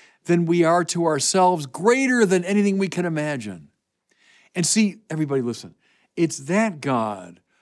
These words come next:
whom we can neither control nor hide from that addresses Moses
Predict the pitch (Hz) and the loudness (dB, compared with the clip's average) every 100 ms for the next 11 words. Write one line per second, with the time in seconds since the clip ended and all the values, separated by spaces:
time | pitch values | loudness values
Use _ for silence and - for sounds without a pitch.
0 | _ _ 175 170 170 190 - 165 165 170 | _ _ -2 0 2 0 0 -2 0 0
1 | 156 143 - - 131 - - 247 262 220 | -2 -4 -6 -10 -10 -10 -4 2 6 6
2 | 165 160 190 180 _ _ _ _ _ _ | 6 4 4 -2 _ _ _ _ _ _
3 | _ _ _ _ _ _ _ _ _ _ | _ _ _ _ _ _ _ _ _ _
4 | _ _ - 147 170 165 131 143 190 175 | _ _ -6 0 4 2 0 -6 -4 -2
5 | 131 - - 101 80 76 71 _ _ _ | -4 -8 -12 -12 -12 -20 _ _ _ _
6 | _ _ _ _ _ _ _ _ _ - | _ _ _ _ _ _ _ _ _ -4
7 | 131 123 104 120 147 - 143 117 110 104 | -2 -2 -4 -4 -2 -2 -4 -4 -4 -6
8 | 107 95 101 95 - | -6 -10 -14 -16 -18